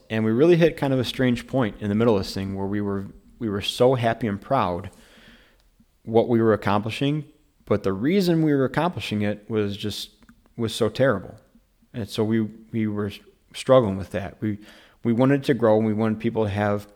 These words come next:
I'd say, fun with it and get involved in it to be a, an exciting and fun thing. But then we also had to remember we were, we were using a number of people that had killed themselves.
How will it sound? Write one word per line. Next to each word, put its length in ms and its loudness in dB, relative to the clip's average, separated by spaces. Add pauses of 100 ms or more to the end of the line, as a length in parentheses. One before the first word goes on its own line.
(1120)
I'd 140 0
say, 140 0
fun 340 2
with 180 -2
it 260 -4
and 120 -4
get 120 0
involved 480 0
in 120 -2
it 160 -8
to 80 -6
be 180 -2
a, 240 -4 (220)
an 160 -6
exciting 640 0
and 400 -6
fun 320 -2
thing. 340 -2 (920)
But 100 2
then 180 6
we 80 4
also 220 2
had 100 4
to 60 0
remember 280 2
we 180 0
were, 300 -4 (200)
we 180 -2
were 200 -4
using 440 0
a 40 0
number 340 0
of 80 -8
people 300 -4
that 140 -4
had 100 -10
killed 220 4
themselves. 640 -8